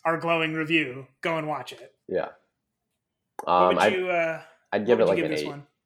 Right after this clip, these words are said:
Speaker 2: Eight out of
Speaker 1: Yeah.
Speaker 2: ten.
Speaker 1: I'd give it a strong eight. Like,
Speaker 2: Mm-hmm.
Speaker 1: I'd, I'd qualify that eight as very strong. It's really good.
Speaker 2: That's good to hear.
Speaker 1: I think it's possible. It,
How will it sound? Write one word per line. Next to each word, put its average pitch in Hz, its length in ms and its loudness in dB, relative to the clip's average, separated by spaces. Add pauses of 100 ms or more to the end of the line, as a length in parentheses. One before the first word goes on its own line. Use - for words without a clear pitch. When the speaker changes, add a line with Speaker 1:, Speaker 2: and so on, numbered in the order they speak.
(140)
Speaker 2:
Eight 95 120 -4
out 76 120 -6
of - 60 -10
Speaker 1:
Yeah. 165 180 4
Speaker 2:
ten. - 100 -6 (640)
Speaker 1:
I'd 190 100 0
give 302 100 0
it 302 40 -2
a 240 60 -2
strong 160 560 -2
eight. 127 320 -16 (140)
Like, 151 200 -8
Speaker 2:
Mm-hmm. 78 260 -6 (440)
Speaker 1:
I'd, 175 220 0
I'd 175 220 2
qualify 170 580 2
that 151 260 0
eight 151 300 -4
as 147 200 -6
very 151 320 -4
strong. 127 520 -10
It's 156 160 -10
really 165 380 -4
good. - 360 -12 (140)
Speaker 2:
That's - 160 -12
good 80 200 -4
to 76 100 -10
hear. 73 260 -10 (580)
Speaker 1:
I 170 140 8
think 185 640 -2 (880)
it's 185 200 2
possible. 190 840 0
It, 208 220 0